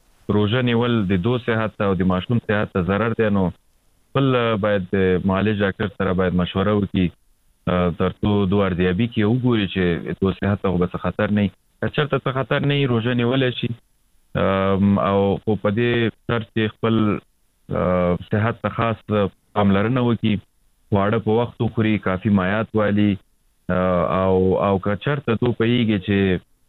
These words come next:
د روژې په جریان کې د دو صحت ته، ا، روژه نیول، ا، څه ضرر پېښوي، نو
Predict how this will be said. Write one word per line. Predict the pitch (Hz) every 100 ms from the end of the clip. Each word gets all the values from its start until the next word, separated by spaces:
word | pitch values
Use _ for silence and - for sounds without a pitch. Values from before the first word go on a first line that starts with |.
| -
د |
روژې | 104 104 113 131
په | 110
جریان | 101 107 117 113
کې | 104
د | 95
دو | 92 110
صحت | 107 110 113 -
ته، | 98 87 71
ا، | - 87 92
روژه | 98 95 110
نیول، | 104 104 104 98
ا، | 92 85 - _ _ -
څه | 101
ضرر | 92 101 117
پېښوي، | 107 - 101 - 117 117
نو | 107 101